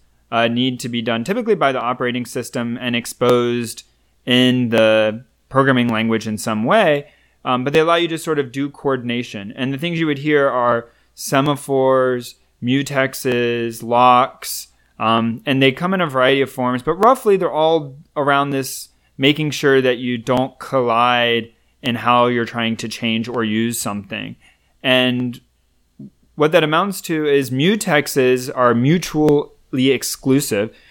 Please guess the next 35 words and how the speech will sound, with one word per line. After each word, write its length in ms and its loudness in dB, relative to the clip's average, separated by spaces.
which 140 -4
says 220 4
there's 200 2
some 220 2
bit 120 4
of 160 -2
code, 520 2
and 100 -2
I 80 2
want 160 0
to 60 -2
guarantee 680 -4
that 200 -6
when 120 -4
I 120 2
run 220 0
this 160 -4
bit 140 -2
of 140 -4
code, 320 -4
I'm 340 0
the 100 0
only 720 -4
person 840 0
with 200 2
regards 560 2
to 140 -10
some, 680 -4
you 200 -8
know, 160 -8
some 440 -4
signal. 600 -6
And 160 -4
that 120 2
is, 260 0